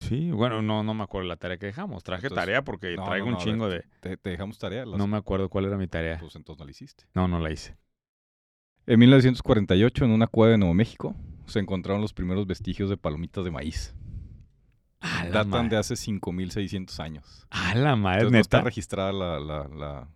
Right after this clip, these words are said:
Speaker 2: no había registro de marca en ese entonces, güey.
Speaker 1: Fíjate. Qué chingón. Qué
Speaker 2: Tampoco
Speaker 1: buen, qué buen
Speaker 2: regalías.
Speaker 1: dato eso.
Speaker 2: Sí. Cinco mil seiscientos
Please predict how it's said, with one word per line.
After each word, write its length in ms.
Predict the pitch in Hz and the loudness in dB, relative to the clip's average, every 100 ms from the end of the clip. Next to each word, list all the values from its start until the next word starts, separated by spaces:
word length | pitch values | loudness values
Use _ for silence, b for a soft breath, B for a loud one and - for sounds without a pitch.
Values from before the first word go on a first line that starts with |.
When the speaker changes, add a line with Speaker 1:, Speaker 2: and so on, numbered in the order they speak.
| _ _ _ | _ _ _
Speaker 2:
no 120 | 95 | 0
había 200 | 104 110 | 2 2
registro 720 | 110 104 - 113 107 98 82 82 | 0 -6 -6 -4 -2 -2 -4 -6
de 80 | 82 | -4
marca 340 | 95 101 101 | -4 -4 -8
en 100 | 90 | -10
ese 120 | 85 | -10
entonces, 400 | 92 85 85 92 | -10 -10 -8 -12
güey. 120 | 95 - - | -14 -20 -6
Speaker 1:
Fíjate. 460 | 90 87 - 143 151 _ _ _ _ - | -2 -2 -4 -8 -8 _ _ _ _ -8
Qué 140 | 87 | -8
chingón. 300 | - 117 101 | -2 0 0
Qué 20 | 104 | 0
Speaker 2:
Tampoco 160 | 98 | 2
Speaker 1:
buen, 120 | 131 147 | 4 4
qué 60 | 113 127 | 4 4
buen 160 | 139 | 4
Speaker 2:
regalías. 180 | 131 131 | 0 -2
Speaker 1:
dato 100 | 135 | -4
eso. 220 | 117 117 - - | -6 -10 -18 -14
Speaker 2:
Sí. 240 | - 196 - _ _ _ _ _ | -10 -10 -12 _ _ _ _ _
Cinco 280 | - 101 92 | -2 -2 -2
mil 140 | 92 90 | -6 -8
seiscientos 640 | 110 98 87 - - - | -10 -10 -12 -16 -20 -20